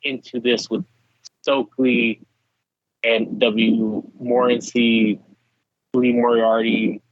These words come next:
Ethan Page, and the Ass Boys? Like, you know, so that's the, uh, that's the part I'm also interested in, is how is, how does that fit into his framework when he cuts his promo tomorrow night?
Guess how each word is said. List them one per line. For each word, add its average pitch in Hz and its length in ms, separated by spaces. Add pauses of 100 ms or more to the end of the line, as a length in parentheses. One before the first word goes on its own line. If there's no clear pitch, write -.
(120)
Ethan 117 300
Page, 107 680 (120)
and 110 120
the 110 140
Ass 110 240
Boys? 95 520 (800)
Like, 101 120 (380)
you 113 120
know, 104 200
so 101 340 (600)
that's 131 300
the, 123 260
uh, 101 260 (260)
that's 123 280
the 117 80
part 113 280
I'm 107 100
also 107 200
interested - 420
in, 208 160
is - 120
how 120 380
is, 110 220 (120)
how - 160
does 113 140
that 113 160 (120)
fit 110 140
into 110 320
his 104 200
framework 104 640 (580)
when 110 180
he - 180
cuts 104 160
his 98 100 (120)
promo 104 280
tomorrow 95 380
night? 87 300